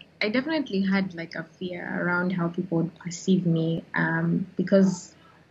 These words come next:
of the way that I always thought about my-, myself. So I was like, "I don't know if I'm social enough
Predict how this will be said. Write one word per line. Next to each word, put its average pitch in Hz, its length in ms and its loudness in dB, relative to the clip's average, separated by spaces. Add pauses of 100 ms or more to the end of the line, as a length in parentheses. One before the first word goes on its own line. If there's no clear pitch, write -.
(440)
of 185 180 2
the 185 140 6
way 185 240 6
that 170 160 0
I 156 120 -2
always 165 280 -6
thought 165 260 -4
about 165 260 -6
my-, 160 180 -8 (140)
myself. 165 420 -6 (180)
So - 240 4
I 196 80 8
was 185 220 4
like, 170 240 -4
"I 165 100 -4
don't 208 240 2
know 190 200 6
if 190 220 0
I'm 165 460 -6
social 180 380 -4
enough 165 480 -6